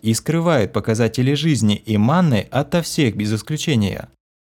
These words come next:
К тому же Гоша мне прямо и ясно сказал: "Развивай персонажа с уклоном в физический урон". Если я сейчас покажу свои показатели маны и здоровья,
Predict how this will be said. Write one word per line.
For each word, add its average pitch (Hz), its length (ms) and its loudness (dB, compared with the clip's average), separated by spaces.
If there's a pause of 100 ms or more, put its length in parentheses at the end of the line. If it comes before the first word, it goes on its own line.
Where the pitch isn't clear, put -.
(160)
К - 80 -20
тому 107 400 4
же 113 400 0
Гоша 117 340 0
мне 113 180 2
прямо 123 460 0
и 98 80 -4
ясно 151 360 0
сказал: 143 560 0 (200)
"Развивай 98 580 0
персонажа 127 600 0
с - 100 -4
уклоном 156 460 2
в - 40 -18
физический 117 560 -2
урон". 135 360 0 (480)
Если 123 500 2
я 139 100 2
сейчас 147 460 -2
покажу 127 400 -2
свои 107 240 0
показатели 110 600 0
маны 123 440 2
и 110 80 -4
здоровья, 113 720 0